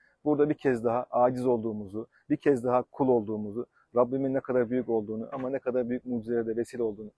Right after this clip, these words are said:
görmüş olduk. Ama tekrar ben aziz milletimize şükranlarımı sunuyorum. E, devlet büyüklerimize gerçekten takdirlerimizi ve minnettarlıklarımızı sunuyoruz.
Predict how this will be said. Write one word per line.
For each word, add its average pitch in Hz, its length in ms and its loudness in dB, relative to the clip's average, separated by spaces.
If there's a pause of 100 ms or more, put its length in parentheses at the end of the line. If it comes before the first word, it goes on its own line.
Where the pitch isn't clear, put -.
görmüş 127 380 0
olduk. 107 240 -10 (400)
Ama 131 160 -4
tekrar 127 380 -2
ben 120 200 -2 (320)
aziz 127 260 0
milletimize 110 600 -4 (120)
şükranlarımı 123 480 0
sunuyorum. 101 340 -14 (500)
E, - 40 -12
devlet 120 400 -2
büyüklerimize 113 680 -2
gerçekten 113 500 -2 (100)
takdirlerimizi 110 580 -6
ve 107 140 -2 (200)
minnettarlıklarımızı 110 680 -6
sunuyoruz. 104 300 -10